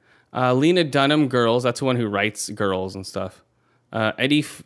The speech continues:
uh, Edie Falco, your favorite there, Shane. Uh, Nurse Ja-, <laughs> Nurse Jackie. <laughs> Uh, Amy Poehler, Parks and Masturbation. Um, and the winner, the one I picked also, Julia Louis-Dreyfus for Veep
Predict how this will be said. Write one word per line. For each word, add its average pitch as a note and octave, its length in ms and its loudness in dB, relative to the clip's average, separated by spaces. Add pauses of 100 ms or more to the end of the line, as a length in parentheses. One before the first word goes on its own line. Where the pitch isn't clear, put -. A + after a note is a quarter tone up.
(100)
uh, B2+ 220 2
Edie F#3+ 240 2
Falco, E3+ 480 2
your C3 180 2
favorite A2+ 460 2
there, G#2 240 2
Shane. G#2 320 -4 (640)
Uh, A2+ 200 2
Nurse C3+ 280 0 (100)
Ja-, F#3 360 2
<laughs> - 20 4
Nurse G#3+ 260 4
Jackie. F#3 580 2
<laughs> - 40 -20 (800)
Uh, F#3 640 0
Amy A#3+ 280 4
Poehler, A3 340 4
Parks G#3 340 0
and E3 140 4
Masturbation. E3+ 800 2 (880)
Um, C#3+ 640 4 (100)
and C#3+ 260 2
the C#3 80 4
winner, F#3+ 420 2
the E3+ 80 2
one E3+ 180 4
I F#3 160 4
picked F3+ 300 0
also, E3 540 4
Julia D#3+ 420 4
Louis-Dreyfus F3 760 4
for E3 160 0
Veep D3 420 0